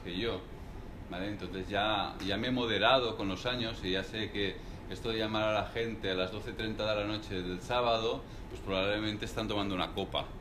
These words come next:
¿vale? O están durmiendo. Entonces eso ya procuro no hacerlo, ¿eh? La gente que trabaja conmigo lo sabe, que ya no los llamo el fin de semana, aunque escriba emails, ¿vale? Pero, eh, yo creo que se, la gente la tienes que retener, o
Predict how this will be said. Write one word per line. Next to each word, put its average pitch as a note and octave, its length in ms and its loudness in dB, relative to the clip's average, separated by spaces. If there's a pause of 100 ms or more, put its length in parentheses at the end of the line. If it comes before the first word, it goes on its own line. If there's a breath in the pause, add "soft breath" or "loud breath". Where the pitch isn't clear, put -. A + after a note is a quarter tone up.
(160)
¿vale? F#2+ 160 -4
O F2+ 80 -2
están F2+ 260 -4
durmiendo. E2+ 600 -4 (320 loud breath)
Entonces F#2 300 -8
eso A2 280 -4
ya A2 320 2
procuro G#2 380 -2
no G#2 140 0
hacerlo, G#2 600 0 (760 loud breath)
¿eh? G2+ 160 -6
La G#2 80 -4
gente F#2+ 220 -4
que F#2+ 60 -2
trabaja F#2+ 240 0
conmigo F#2+ 360 -2
lo F2+ 80 -2
sabe, G#2 320 -2
que E2 80 -4
ya E2 100 -2
no F2+ 140 -2
los F2 160 -4
llamo F2+ 160 -2
el E2+ 80 -4
fin F2 140 -8
de E2+ 80 -6
semana, G2 520 -4
aunque - 200 -10
escriba E2 340 -6
emails, G2+ 320 -2 (880 loud breath)
¿vale? G#2 240 -6
Pero, G#2 340 0
eh, F#2 720 2 (360)
yo B2 120 -2
creo F3+ 160 -2
que C#3+ 120 -2
se, G2+ 320 -4
la F#2+ 100 0
gente - 240 -4
la D3 80 -2
tienes B2+ 220 -4
que A#2+ 100 -2
retener, G#2+ 400 -2 (240)
o G2 80 -6